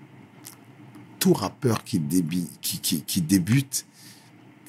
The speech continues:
soit il a envie de finir avec Nagui et <laughs> Michel Drucker, et il va faire des morceaux pour ça, soit il dit, « Je vais faire du rap.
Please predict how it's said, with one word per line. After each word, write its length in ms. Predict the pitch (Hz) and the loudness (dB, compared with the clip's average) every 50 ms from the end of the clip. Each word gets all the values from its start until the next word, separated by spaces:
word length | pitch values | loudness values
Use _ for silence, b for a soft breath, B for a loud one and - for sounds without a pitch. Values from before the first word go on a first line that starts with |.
| - - - - - - - - - - - - - - - - - - - - - - - - - - - - - - - - - - - - - - - - - - - - - - - - - - - | -20 -20 -20 -20 -20 -20 -20 -20 -20 -20 -18 -18 -18 -18 -20 -20 -20 -20 -20 -20 -20 -20 -20 -20 -20 -20 -20 -20 -20 -20 -20 -20 -20 -20 -20 -20 -20 -20 -20 -20 -20 -20 -20 -20 -20 -20 -20 -20 -8 2 6
soit 580 | - - - 156 156 175 156 - - - - - | 6 6 6 6 2 2 0 0 -4 -10 -12 -2
il 180 | - 101 101 101 | 0 4 4 6
a 60 | 98 | 6
envie 480 | 98 101 104 95 95 113 120 110 - - - _ _ 90 | 6 4 2 4 4 4 4 4 2 0 -6 _ _ -8
de 60 | 98 | -6
finir 500 | 92 - - 110 98 98 107 110 101 90 | -6 -2 0 2 4 6 4 4 2 2
avec 260 | 95 90 95 98 - 101 | 0 0 0 0 0 2
Nagui 500 | 98 98 101 104 98 107 110 113 104 - - - | 2 2 2 2 2 2 4 4 2 0 -2 -4
et 60 | - 101 | -2 -2
<laughs> 60 | 101 107 | -2 2
Michel 340 | 107 - - - - 131 - | 2 2 2 4 4 2 2
Drucker, 480 | - - 117 110 - - 131 117 101 - - B B B B B B B B B - | 2 0 -2 -2 2 4 4 4 4 2 0 B B B B B B B B B 4
et 100 | 113 123 | 6 6
il 80 | 113 | 6
va 100 | 107 95 | 6 2
faire 240 | - - 123 113 107 | 2 0 0 0 2
des 100 | 98 92 | 2 2
morceaux 520 | 92 92 87 - - - - 107 87 - - - 101 92 | 4 4 2 2 2 4 4 4 4 2 0 -6 -10 -2
pour 80 | - - | 0 0
ça, 260 | - - 127 123 107 - | 2 2 0 -2 0 2
soit 360 | - - 117 113 110 - - | 4 4 6 4 4 2 0
il 120 | 85 73 | -2 0
dit, « 260 | 76 87 95 98 92 - - _ _ b b b b b b b b | 2 4 4 4 4 2 -4 _ _ b b b b b b b b
Je 120 | - - 170 | 0 2 2
vais 100 | 170 - | 2 0
faire 240 | - - 190 - - | 0 -2 -4 -4 -4
du 120 | - - | -6 -8
rap. 240 | - - - - | -6 -8 -10 -10